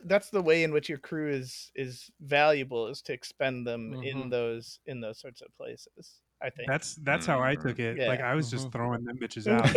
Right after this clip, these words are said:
Speaker 3: Like, I sold them to a bartender.
Speaker 4: Oh, wow.
Speaker 3: Uh, I, I killed so many. I, if there was an option to kill crew, I would kill crew because, I, well, one, my practical brain was like,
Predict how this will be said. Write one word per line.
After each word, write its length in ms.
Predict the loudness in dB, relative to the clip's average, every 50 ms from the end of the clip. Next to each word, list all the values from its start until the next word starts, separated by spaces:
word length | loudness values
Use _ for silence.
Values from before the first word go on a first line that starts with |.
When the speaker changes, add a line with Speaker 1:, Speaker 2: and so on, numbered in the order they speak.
| 12
Speaker 3:
Like, 220 | 12 12 12 10 8 8 8
I 180 | 8 8 6 2 0 -2 -4 -2
sold 200 | 0 2 2 2
them 200 | 2 0 0 -2 -2
to 120 | 0 0 0
a 40 |
bartender. 840 | 0 2 2 2 2 0 -2 -4 -4 -4 -2 -2 -2 -2 -2 8 12
Speaker 4:
Oh, 140 | 12 12 12
wow. 300 | 12 12 10 8 4 2 -2 -8 -10 -14 -16 -16 -8 -2
Speaker 3:
Uh, 340 | 0 0 2 2 2 0 0 0
I, 300 | 0 0 0 0 -2 -4 -8 -14 -18 -18 -20 -20 -20 -20 -20 -20 -20 _ -8 0
I 140 | 2 2 2 0 -4
killed 540 | -4 -2 0 2 2 2 0 -2 -6 -8 -14
so 400 | -14 -10 -6 -4 -2 -2 -2 -2
many. 180 | -4 -4 -4 -2
I, 120 | -2 -2 0 2
if 240 | 4 4 6 4 6
there 120 | 4 4 4
was 120 | 4 4
an 100 | 2 0
option 340 | 0 -2 -2 -4 _ -6 -6
to 60 | -6 -6 _
kill 140 | -2 -2 -2
crew, 520 | -2 -2 0 0 2 2 2 2 0 -2 -4 -8 _ _ _ _ _ _ _ 0
I 100 | 2 2
would 160 | 2 2 2
kill 200 | 2 2 2 2
crew 320 | 2 2 2 2 2 4 4
because, 380 | 4 6 8 6 6 6 0 -4 -2 -2
I, 60 | -2 0 0
well, 160 | -2 -4 -2 0
one, 440 | 4 6 6 6 6 2 0 -4 -6 -6
my 240 | -2 2 2 2 2 2 -2 -2
practical 400 | 0 2 2 2 0 -2 -2 -2 2
brain 240 | 4 4 4 6 4
was 140 | 4 4 4
like, 260 | 4 4 4 0 _